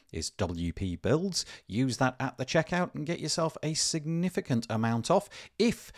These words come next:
you have a need to have a central dashboard and all the other things that Joshua mentioned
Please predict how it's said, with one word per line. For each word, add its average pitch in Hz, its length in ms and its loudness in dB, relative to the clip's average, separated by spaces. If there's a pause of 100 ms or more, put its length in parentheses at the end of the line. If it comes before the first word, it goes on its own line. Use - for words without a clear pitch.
(140)
you 95 140 -4
have 95 160 0
a 101 60 0
need 95 460 0 (220)
to 98 100 -6
have 92 120 -4
a 85 40 -4
central 101 420 -2
dashboard 110 540 0
and 156 180 -4 (100)
all 202 300 8
the 123 140 6
other 82 120 -2
things 76 300 -6
that - 140 -8
Joshua 87 360 -2
mentioned 92 460 -2